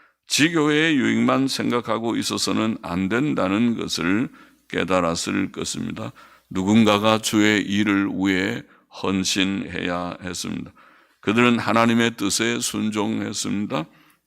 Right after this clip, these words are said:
그들은 금식하며 기도하고 두 사람에게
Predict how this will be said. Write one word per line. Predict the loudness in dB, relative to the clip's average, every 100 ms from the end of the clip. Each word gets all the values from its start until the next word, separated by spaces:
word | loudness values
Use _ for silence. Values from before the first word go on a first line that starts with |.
| -6
그들은 | 0 2 0 0
금식하며 | 0 2 2 0 0 0 2 0 0
기도하고 | -4 -2 -2 -2 -6 -4 -4 -4 -8 _ _ _
두 | -6 2 2 2
사람에게 | 0 0 2 4 2 0 0 -2 -6